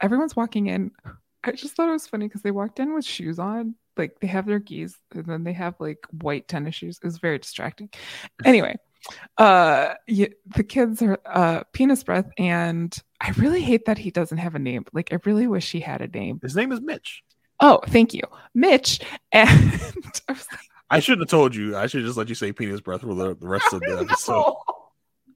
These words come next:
Speaker 1: Mitch and Brent are walking in, and they're saying, uh, like, "This is like Cobra Starship." <laughs>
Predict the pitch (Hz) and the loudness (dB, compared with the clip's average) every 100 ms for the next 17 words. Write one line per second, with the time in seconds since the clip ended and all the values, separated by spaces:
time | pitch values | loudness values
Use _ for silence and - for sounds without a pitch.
0 | _ _ _ _ _ _ _ - - - | _ _ _ _ _ _ _ -14 -12 -14
1 | - 330 _ - 403 453 - 277 262 226 | -14 -20 _ -6 2 2 2 2 4 4
2 | 220 214 - 196 190 - 220 190 185 175 | 4 4 2 6 4 4 -4 -2 0 0
3 | 185 190 254 233 233 294 - - 220 190 | 0 -2 0 0 -2 -6 -8 -2 0 0
4 | 185 185 - - - - 185 165 165 - | -2 -6 -10 -18 -18 -4 0 2 0 -2
5 | - 170 180 226 - - 180 - 170 170 | -6 -10 -10 -10 -10 -10 -12 -8 -4 0
6 | 202 202 202 214 359 - - - - - | 0 0 -2 0 -2 -4 -8 -14 -12 -2